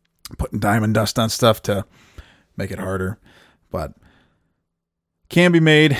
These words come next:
Takes an incredible amount of energy to get the pressure and temperature where you need it to be. Uh, continuing on with the article from Brilliant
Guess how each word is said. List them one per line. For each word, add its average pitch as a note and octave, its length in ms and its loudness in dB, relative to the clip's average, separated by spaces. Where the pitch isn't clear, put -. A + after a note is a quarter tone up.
Takes - 220 -2
an B2+ 80 0
incredible E3 1120 -2
amount B2 280 0
of A#2 100 -6
energy A#2 600 -2
to G#2+ 320 -2
get - 160 -2
the G#2+ 100 -4
pressure G#2 380 -2
and F#2 160 -8
temperature G2 560 -6
where G#2+ 140 -4
you A2+ 80 0
need B2+ 160 0
it - 60 -10
to D#3 80 -10
be. G3 280 -4
Uh, B2 440 2
continuing C#3 560 0
on C3 480 0
with A#2+ 280 -4
the A2+ 500 -2
article A2+ 280 -2
from G2+ 200 -6
Brilliant G#2+ 420 -2